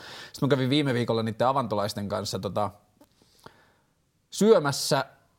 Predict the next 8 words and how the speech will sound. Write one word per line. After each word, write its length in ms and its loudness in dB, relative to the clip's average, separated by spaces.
ja 180 4
juteltiin 640 2
niinku 260 0
maailmasta 640 0
ja 280 2
työstä 520 0
ja 220 2
bu-, 140 2